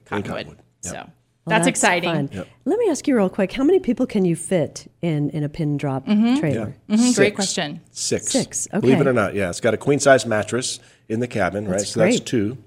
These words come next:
Speaker 3: Uh-huh.
Speaker 2: The awnings, um, that pull out from the side of the pin drop can have enclosed rooms that attach to the awning,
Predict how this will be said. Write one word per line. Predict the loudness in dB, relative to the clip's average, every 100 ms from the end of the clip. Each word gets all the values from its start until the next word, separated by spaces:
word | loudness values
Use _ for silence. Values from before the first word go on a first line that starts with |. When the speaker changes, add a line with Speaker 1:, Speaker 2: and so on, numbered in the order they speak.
| _ -6
Speaker 3:
Uh-huh. | -2 -2 -2
Speaker 2:
The | -2 0
awnings, | 2 4 2 0 -4 -6
um, | -2 -2 -4 -6
that | -6
pull | -2 0
out | 0
from | -2
the | -4
side | -2 -2
of | -2
the | -6
pin | -6 -6
drop | -4 -6 -8 _ _ _ _
can | -8 -4
have | -4
enclosed | -4 -4 0 0 0
rooms | -4 -4 -6
that | -10
attach | -12 -10 -8 -8
to | -10
the | -8
awning, | -8 -8 -10